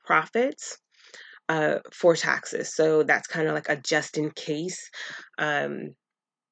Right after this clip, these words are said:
savings account, uh, so that if indeed you do owe at the end of the year, you have a pool of money to draw from in order to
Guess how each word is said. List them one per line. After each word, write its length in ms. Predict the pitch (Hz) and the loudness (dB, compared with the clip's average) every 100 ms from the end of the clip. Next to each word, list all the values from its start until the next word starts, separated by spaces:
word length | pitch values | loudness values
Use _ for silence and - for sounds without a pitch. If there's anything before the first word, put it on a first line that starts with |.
| _ _ - | _ _ -16
savings 480 | - 185 165 160 151 | 6 8 10 6 2
account, 560 | - 117 127 - - - | -4 -4 -4 -6 -8 -4
uh, 240 | 156 - - - - - | -4 -4 -8 -14 -14 6
so 240 | 185 170 | 8 8
that 400 | 156 143 143 - _ _ _ _ _ | 6 2 -2 -6 _ _ _ _ _
if 200 | 202 202 | 8 8
indeed 640 | 190 165 165 254 170 170 175 | 6 4 4 4 4 2 0
you 200 | 160 156 | 0 2
do 220 | 156 151 | 2 2
owe 180 | 151 147 | 0 0
at 140 | 147 - | -2 -4
the 120 | - | -4
end 160 | 156 | -2
of 60 | 151 | -2
the 100 | 147 | -2
year, 300 | 151 160 190 - _ | 2 2 2 -4 _
you 160 | 170 165 | -6 -2
have 240 | 165 160 | -2 0
a 80 | 160 | -2
pool 320 | - 180 170 | 0 2 4
of 120 | 151 | 4
money 320 | 151 156 135 117 | 0 0 0 -2
to 140 | - | -4
draw 380 | 143 156 147 135 | -4 -4 -2 -4
from 460 | - - 67 - - - - | -6 -10 -8 -10 -12 -16 -4
in 140 | 160 | 0
order 280 | - 151 139 | 2 2 0
to 400 | - - 151 147 | -4 -4 -2 -2